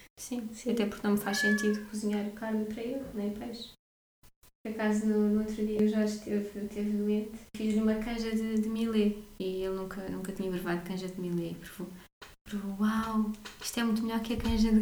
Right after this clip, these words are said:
Speaker 1: galinha."
Speaker 2: A
Speaker 1: Eu,
Speaker 2: sério?
Speaker 1: "Pois é, é verdade." Sim, sim. Fiquei,
Speaker 2: Oh, meu
Speaker 1: "Boa,
Speaker 2: Deus.
Speaker 1: consegui." É uma coisa super simples e,
Speaker 2: Pois.
Speaker 1: e escusava estar lá o, o frango, não é?
Speaker 2: Hum, que bom, isso deve ser delicioso.
Speaker 1: É ótimo, sim, e é muito simples.
Speaker 2: <laughs>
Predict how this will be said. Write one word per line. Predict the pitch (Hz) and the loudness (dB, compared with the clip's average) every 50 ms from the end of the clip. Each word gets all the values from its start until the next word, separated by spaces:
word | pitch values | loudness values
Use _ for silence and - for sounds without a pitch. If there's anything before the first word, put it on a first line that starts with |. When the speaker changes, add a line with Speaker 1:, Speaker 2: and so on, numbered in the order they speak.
| 220 | 6
Speaker 1:
galinha." | 220 220 220 220 220 - | 4 2 4 8 10 10
Speaker 2:
A | |
Speaker 1:
Eu, | 208 | 10
Speaker 2:
sério? | - - 302 294 277 240 | 10 8 10 12 12 12
Speaker 1:
"Pois | - - 427 | 12 12 12
é, | 381 392 403 403 403 381 370 | 12 12 12 12 12 12 10
é | 339 | 8
verdade." | 339 - 320 294 294 311 339 330 294 277 - - | 8 8 6 6 8 8 6 6 4 2 0 -4
Sim, | - - 277 285 294 | -4 -2 0 0 0
sim. | - - - 277 277 277 - - - - - - - | -2 -4 -2 -2 -2 -2 -4 -8 -14 -18 -20 -14 -8
Fiquei, | - 220 208 202 | -4 -2 0 4
Speaker 2:
Oh, | 202 | 4
meu | 220 240 | 4 4
Speaker 1:
"Boa, | 226 208 | 4 4
Speaker 2:
Deus. | 202 226 240 | 2 2 0
Speaker 1:
consegui." | 233 214 - - - - 233 240 - 269 - - - - - - | 0 0 0 0 0 -2 -4 -4 -2 0 0 0 -2 -4 0 2
É | - | 2
uma | 202 208 | 2 4
coisa | 214 214 214 214 | 4 4 4 4
super | 214 214 - 214 208 208 | 4 2 2 4 4 4
simples | 208 - 220 214 220 220 220 220 - - - - | 4 4 4 4 4 4 2 -2 -4 -6 -6 -4
e, | 190 190 185 185 | -4 -2 -2 0
Speaker 2:
Pois. | 208 208 190 185 190 | 0 0 0 -2 -4
Speaker 1:
e | 196 196 - - - | -6 -10 -12 -14 -16
escusava | - - - 190 190 196 190 | -16 -8 -6 -4 -4 -2 -4
estar | 185 - - 196 | -4 -4 -4 -4
lá | 196 190 190 196 | -4 -4 -4 -4
o, | 190 202 208 208 208 - - - - - - - _ _ _ _ - | -4 -2 -2 -4 -4 -6 -10 -12 -14 -14 -16 -20 _ _ _ _ -8
o | 220 | -8
frango, | 220 - - 220 220 220 214 214 | -6 -6 -4 0 0 2 2 2
não | 214 214 214 214 214 208 - - - | 2 0 0 -4 -6 -6 -8 -4 0
é? | 226 | 2
Speaker 2:
Hum, | 233 254 240 196 | 2 4 4 2
que | 185 - - | 0 0 2
bom, | 196 196 208 196 | 2 4 4 4
isso | 190 185 - - | 2 -2 -4 -4
deve | 208 196 | -6 -6
ser | 190 - - 208 | -4 -4 -6 -4
delicioso. | 196 208 202 202 196 - - - 196 196 196 196 | -2 0 -2 -2 -2 -4 -2 0 2 2 2 2
Speaker 1:
É | 214 226 | 2 2
ótimo, | 233 226 220 226 220 - 226 214 214 214 214 214 - - - | 4 2 2 0 -4 -4 -4 -2 -2 -2 -4 -8 -12 -14 -10
sim, | - 220 214 208 214 - - | -6 -4 -4 -4 -4 -4 -6
e | 202 | -4
é | 196 | -2
muito | 208 214 208 - | 0 0 -2 -2
simples. | - - 254 - - - - - - - - - - - | -6 -8 -8 -10 -10 -10 -12 -12 -14 -16 -18 -18 -10 2
Speaker 2:
<laughs> | - 302 277 254 233 269 254 240 269 262 254 226 277 262 254 226 - 262 | 8 10 10 12 12 10 10 12 12 12 12 12 10 8 8 6 2 -2